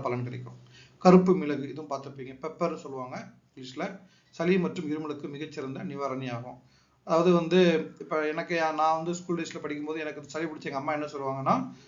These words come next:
ஆஹ், நம்ம பொரியுடலை இருக்கு பாத்தீங்களா, பொரியுடலையும் இந்த மிளகையும் வந்து கொடுத்துருவாங்க. அதை வாயில போட்டு என்ன பண்ணுவோம், அப்படியே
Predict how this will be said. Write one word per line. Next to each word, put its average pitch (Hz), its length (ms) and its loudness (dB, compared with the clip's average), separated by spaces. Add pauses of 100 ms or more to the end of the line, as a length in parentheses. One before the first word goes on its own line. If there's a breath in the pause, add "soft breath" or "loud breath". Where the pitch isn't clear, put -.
(300 loud breath)
ஆஹ், 143 320 4
நம்ம 139 160 0 (100)
பொரியுடலை 175 380 10
இருக்கு - 200 -6
பாத்தீங்களா, 139 360 -6 (720 soft breath)
பொரியுடலையும் 170 580 4
இந்த 156 160 -4 (140)
மிளகையும் 156 380 -4
வந்து 147 200 -10
கொடுத்துருவாங்க. 147 480 -8
அதை 185 180 -8
வாயில 165 240 0
போட்டு 156 220 -10
என்ன 151 100 -12
பண்ணுவோம், 143 240 -8
அப்படியே 151 160 -10